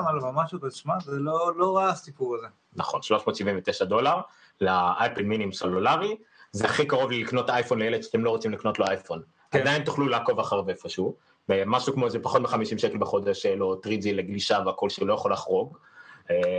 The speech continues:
Speaker 1: יכול לדבר איתו בסקייפ.
Speaker 2: בסקייפ, בפייסטיים.
Speaker 1: כן.
Speaker 2: זה אחלה דבר דווקא, זה כאילו אשכרה לקנות אייפון למישהו שלא רוצים לקנות אייפון, כי האייפון עולה שש מאות ומשהו דולר. זה אחלה דבר לילד.
Speaker 1: יש לך יותר מסך וחצי כסף.
Speaker 2: נכון,
Speaker 1: <laughs>
Speaker 2: בהנחה ש-, וגם כמה אתם,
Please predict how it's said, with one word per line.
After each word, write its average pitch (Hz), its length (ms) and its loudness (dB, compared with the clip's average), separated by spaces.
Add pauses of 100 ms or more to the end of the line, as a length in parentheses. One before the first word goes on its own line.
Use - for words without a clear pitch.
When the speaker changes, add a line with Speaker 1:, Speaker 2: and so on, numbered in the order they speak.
(120)
Speaker 1:
יכול 147 140 0
לדבר 147 200 0
איתו 151 180 -2
בסקייפ. 123 460 -2 (400)
Speaker 2:
בסקייפ, 120 460 2
בפייסטיים. - 540 0 (340)
Speaker 1:
כן. 123 160 0 (220)
Speaker 2:
זה 107 520 2
אחלה 120 300 2
דבר 466 300 2
דווקא, - 280 -2
זה 98 100 -4
כאילו 123 280 2
אשכרה 202 220 2
לקנות 196 300 0
אייפון 202 240 2
למישהו 185 260 0
שלא 185 200 0
רוצים 185 200 0
לקנות 180 200 2
אייפון, 170 200 0
כי 131 80 0
האייפון 131 240 0
עולה 127 180 2
שש - 300 -2
מאות 113 180 0
ומשהו 104 300 -2
דולר. 87 180 -2 (960)
זה - 100 4
אחלה 370 260 4
דבר 381 160 0
לילד. 339 320 -2 (100)
Speaker 1:
יש 175 120 -2
לך - 60 2
יותר 202 340 2
מסך 202 480 2
וחצי 180 380 0
כסף. - 480 -6 (600)
Speaker 2:
נכון, 104 400 2
Speaker 1:
<laughs> 127 80 2
Speaker 2:
בהנחה 123 400 4
ש-, 180 80 0 (180)
וגם 233 240 4 (100)
כמה 277 200 4
אתם, 285 120 0